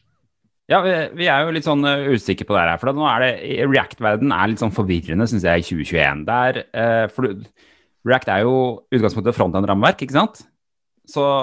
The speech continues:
eh, mange av oss er jo vant til at det, nei, Create React App, det er det man bruker. Men så er det en Gatsby, og så er det Next.js, og sikkert noen andre ting også. Og så blir vi forvirret av hva man egentlig bruker, og hva skal velge. Er,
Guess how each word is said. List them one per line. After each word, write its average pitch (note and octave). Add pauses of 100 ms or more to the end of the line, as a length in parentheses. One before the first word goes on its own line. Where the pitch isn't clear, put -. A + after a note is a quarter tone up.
(400)
eh, B2
mange G#2+
av C3
oss -
er B2
jo -
vant F#2
til G#2
at G#2+
det, G#2+ (100)
nei, B2 (100)
Create C3
React A#2+
App, -
det A#2+
er A2
det G2+
man G2+
bruker. F#2 (180)
Men A#2+
så G3
er A3
det A#3
en F3+ (260)
Gatsby, - (580)
og A2
så D3
er F#3
det E3
Next.js, A2
og -
sikkert C#3+
noen C#3
andre E2
ting G#2+
også. G2 (420)
Og B2+
så D3+ (100)
blir A#2
vi G#2
forvirret G#2
av C3
hva G2
man G#2+
egentlig A2
bruker, A2+
og A2
hva -
skal A#2+
velge. G2+
Er, A2